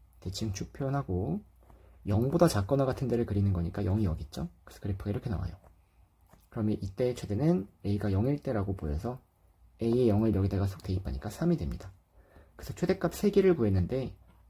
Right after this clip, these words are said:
이 중에 가장 큰 거는 얘가 되기 때문에 사분의 이십일이 최대값이 돼서 디귿은 틀렸다 이렇게 처리가 되겠네요.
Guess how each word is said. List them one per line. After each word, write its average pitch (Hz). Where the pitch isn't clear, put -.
이 123
중에 131
가장 101
큰 139
거는 143
얘가 101
되기 90
때문에 117
사분의 98
이십일이 101
최대값이 -
돼서 80
디귿은 78
틀렸다 147
이렇게 -
처리가 80
되겠네요. -